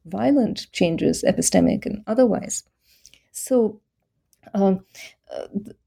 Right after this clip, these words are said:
Persian and Persianate learning, you know, does form a kind of thread that connects the pre-colonial to the colonial, because that was, uh, the,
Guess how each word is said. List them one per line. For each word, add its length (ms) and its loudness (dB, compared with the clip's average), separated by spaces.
Persian 380 4
and 160 2
Persianate 480 2
learning, 560 2
you 80 0
know, 140 4
does 420 2
form 440 0
a 40 0
kind 220 0
of 100 2
thread 640 0
that 320 0
connects 600 2
the 120 0
pre-colonial 880 2
to 140 4
the 100 4
colonial, 500 2
because 320 0
that 240 2
was, 300 0
uh, 260 2
the, 240 0